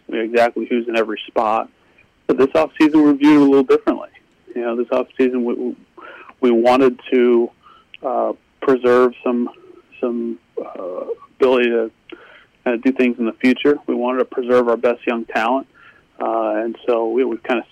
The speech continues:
set those options off to the side. And we also want to create opportunity for guys to play at the big league level, right? So, I mean, guys that have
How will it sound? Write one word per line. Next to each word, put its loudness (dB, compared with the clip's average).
set -2
those 0
options -4
off -4
to -8
the -12
side. -2
And 4
we 6
also 4
want 0
to 6
create 4
opportunity 2
for 2
guys 2
to -4
play 0
at -6
the -6
big 2
league 0
level, -4
right? -2
So, 0
I 0
mean, -2
guys 4
that 2
have -4